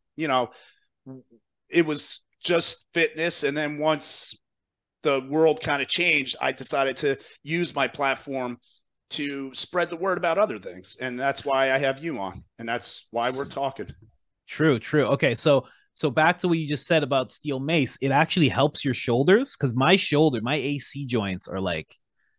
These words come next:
Speaker 2: they're like shit now.
Speaker 1: What's wrong with 'em?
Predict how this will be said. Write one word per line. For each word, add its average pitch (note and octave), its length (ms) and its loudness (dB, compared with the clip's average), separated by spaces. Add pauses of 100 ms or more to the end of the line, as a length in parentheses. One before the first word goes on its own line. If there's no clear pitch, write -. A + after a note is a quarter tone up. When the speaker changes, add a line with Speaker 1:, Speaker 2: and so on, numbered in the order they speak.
(180)
Speaker 2:
they're A2 180 0
like F2+ 220 -6
shit - 440 -6 (120)
now. D2+ 360 -16 (120)
Speaker 1:
What's D#3+ 320 2
wrong D#3+ 300 2
with G2+ 120 -6
'em? G2 220 -16